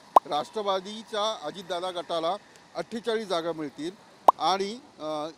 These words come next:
ऐंशी जागा ज्या आहेत, त्या, अ, एकनाथ शिंदे यांच्या शिवसेनेला मिळतील. पण अजितदादा पवार यांचा आग्रह हा पन्नास जागांचा आहे, कमीत कमी पन्नास जागा आणि जास्तीत जास्त ऐंशी जागांपासून ही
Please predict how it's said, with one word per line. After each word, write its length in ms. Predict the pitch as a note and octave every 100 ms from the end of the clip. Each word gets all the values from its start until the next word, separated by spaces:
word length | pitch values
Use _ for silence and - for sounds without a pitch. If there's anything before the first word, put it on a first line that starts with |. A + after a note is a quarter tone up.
| -
ऐंशी 360 | D3+ F3 - B3+
जागा 280 | A#3 G3+ F#3+
ज्या 160 | F3
आहेत, 200 | D#3+ F3 F#3
त्या, 240 | G#3 G#3+ B3 F3
अ, 200 | C3 C#3+
एकनाथ 300 | D3 D#3 F#3+ -
शिंदे 200 | E3 E3+
यांच्या 260 | D#3 C#3 G#3
शिवसेनेला 420 | A3 F#3 D#3+ C#3+
मिळतील. 300 | A#2+ A#2 - - - - - - -
पण 220 | G#3+ A#3 E3+
अजितदादा 680 | F3+ G#3 G3+ G3 A3+ A3 A#3 -
पवार 260 | D3+ F3 F#3+
यांचा 360 | F#3 - G3 D3+
आग्रह 560 | D3+ D3 E3+ E3 D3 F#3+ - - - -
हा 80 | G3
पन्नास 560 | - F#3 F3 G#3 G#3
जागांचा 420 | F3 D3 D3+ C3
आहे, 120 | A#2 -
कमीत 200 | F3+ G#3 G#3
कमी 160 | G3+
पन्नास 420 | G#3+ F3+ F3+ F#3+
जागा 260 | E3+ F#3 G3
आणि 120 | F3+
जास्तीत 320 | D#3+ D3 F#3+
जास्त 260 | F3 D#3+ A#3+ D#4+ - - -
ऐंशी 320 | D#3+ F3+ A3+
जागांपासून 580 | G#3+ F3 F3 F3+ D#3+ G3+
ही 160 | G3+